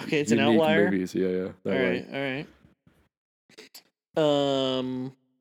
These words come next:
Speaker 1: let's see here.
Speaker 2: My problem with Disney movies is, like,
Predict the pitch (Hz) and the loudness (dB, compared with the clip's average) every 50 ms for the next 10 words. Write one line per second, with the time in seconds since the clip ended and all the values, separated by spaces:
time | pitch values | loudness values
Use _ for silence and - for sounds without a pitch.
0 | _ _ _ _ _ - - - _ _ _ _ _ 127 139 135 - - - - | _ _ _ _ _ -20 -20 -20 _ _ _ _ _ -8 -8 -8 -8 -8 -10 -10
1 | - - - - - - - - - 117 110 98 87 67 58 58 52 50 50 50 | -10 -12 -16 -18 -20 -20 -14 -12 -12 -10 -10 -10 -12 -14 -14 -16 -16 -16 -16 -16
2 | 50 50 - - - _ - - - - 120 131 147 - 202 185 190 196 190 175 | -18 -18 -20 -20 -20 _ -20 -12 0 4 4 4 6 6 4 4 6 6 6 6
3 | 190 190 175 196 190 190 190 180 190 196 - 160 139 113 117 123 110 101 90 - | 4 4 4 4 4 4 2 2 2 0 0 0 0 2 4 4 4 4 4 0
4 | - | -6